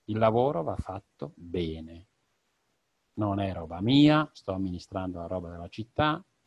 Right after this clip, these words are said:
dei cittadini, devo farlo bene. Quindi ecco, diciamo, la tua domanda era: chi controlla la politica non controlla questa roba qua.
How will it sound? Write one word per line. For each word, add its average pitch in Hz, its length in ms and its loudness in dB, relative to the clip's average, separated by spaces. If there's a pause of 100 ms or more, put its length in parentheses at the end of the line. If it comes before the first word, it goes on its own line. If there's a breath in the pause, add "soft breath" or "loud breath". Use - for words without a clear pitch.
dei 85 180 -12
cittadini, 139 720 -6
devo 170 500 -4
farlo 98 640 -10
bene. - 520 -16 (640)
Quindi 113 280 2
ecco, 101 440 2 (320)
diciamo, 98 400 2
la 92 160 0
tua 113 160 0
domanda 113 380 4
era: 98 180 2
chi - 180 -4
controlla 123 440 4
la 113 40 4
politica 151 520 4
non 127 160 6
controlla 117 520 6
questa 107 240 2
roba 95 240 2
qua. 71 240 -12